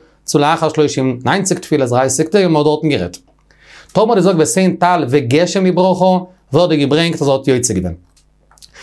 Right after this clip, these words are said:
היי, ווארט פארגעסן, טל ומטר, ביי מנחה פון ערב שבת,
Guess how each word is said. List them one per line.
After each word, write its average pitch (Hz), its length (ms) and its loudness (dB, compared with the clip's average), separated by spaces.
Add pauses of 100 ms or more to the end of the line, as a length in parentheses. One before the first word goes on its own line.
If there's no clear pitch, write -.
(160)
היי, 170 220 2
ווארט 147 200 0
פארגעסן, 160 460 0
טל 131 140 0
ומטר, 143 320 0
ביי 123 160 0
מנחה 156 280 0
פון 139 180 -2
ערב 135 180 2
שבת, 135 420 -2